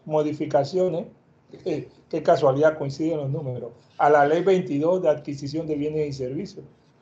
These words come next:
Cuando tú haces tantas modificaciones en un periodo, eso fue un año, a una ley, ahí es obvio que estás tratando de amoldar la camisa a la persona que tú quieres que te compre la camisa.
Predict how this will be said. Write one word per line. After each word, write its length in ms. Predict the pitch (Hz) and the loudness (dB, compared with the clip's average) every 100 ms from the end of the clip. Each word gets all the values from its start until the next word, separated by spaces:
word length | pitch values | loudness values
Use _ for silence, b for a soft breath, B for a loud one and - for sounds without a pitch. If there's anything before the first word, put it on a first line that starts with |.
| _ _ _ | _ _ _
Cuando 260 | 139 131 139 | -6 -2 0
tú 140 | 147 | 4
haces 260 | 175 185 - | 4 2 0
tantas 340 | 196 190 190 | 0 2 0
modificaciones 840 | 170 151 139 147 139 139 170 170 156 | 2 0 -2 -4 -4 -2 -2 0 -2
en 140 | 143 | -2
un 260 | 165 170 156 | -6 -8 0
periodo, 760 | 156 160 180 165 139 135 135 | 2 2 2 4 2 0 -2
eso 180 | 156 160 | -4 -4
fue 140 | 170 | -6
un 240 | 165 170 170 | -6 -4 -2
año, 400 | 180 151 143 - - b b | -2 -2 -8 -10 -20 b b
a 120 | - 135 | 2 4
una 300 | 156 165 165 | 6 4 4
ley, 340 | 165 196 370 | 4 2 2
ahí 380 | 277 190 185 185 208 | 2 0 0 -4 0
es 280 | 185 185 - - | 2 2 0 -4
obvio 340 | 208 208 208 196 | 2 4 4 0
que 80 | |
estás 220 | 156 175 175 | 2 2 2
tratando 500 | 175 175 170 165 151 | 0 4 2 4 0
de 280 | 127 117 - _ _ _ _ | 0 -4 -12 _ _ _ _
amoldar 500 | 135 147 139 139 160 | -4 2 2 6 6
la 140 | 175 175 | 6 6
camisa 560 | 147 151 175 - 202 - _ | 2 0 -4 0 -2 -2 _
a 100 | 139 | -4
la 160 | 139 139 | 0 0
persona 460 | 143 135 156 170 | -2 -2 0 0
que 80 | 147 | 0
tú 160 | 143 147 | -2 -2
quieres 240 | 165 165 | 2 2
que 80 | 143 | 0
te 160 | 139 | -4
compre 340 | 123 160 143 135 | -2 -2 0 -2
la 100 | 127 | -2
camisa. 480 | 143 196 208 - | -4 -4 -4 -4